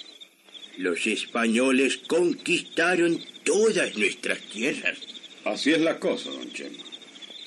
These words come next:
Speaker 2: ¿Vinieron los españoles aquí, pues?
Speaker 1: Sí, mijo,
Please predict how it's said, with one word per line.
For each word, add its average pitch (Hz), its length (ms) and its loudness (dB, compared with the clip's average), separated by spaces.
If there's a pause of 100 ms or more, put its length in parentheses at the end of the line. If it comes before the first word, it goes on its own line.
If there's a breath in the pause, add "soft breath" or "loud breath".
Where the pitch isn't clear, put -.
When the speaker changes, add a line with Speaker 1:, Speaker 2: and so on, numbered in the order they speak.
(160)
Speaker 2:
¿Vinieron 117 480 4
los 147 120 4
españoles 151 500 4
aquí, 220 240 2
pues? 226 220 -4
Speaker 1:
Sí, 98 300 2
mijo, 165 540 2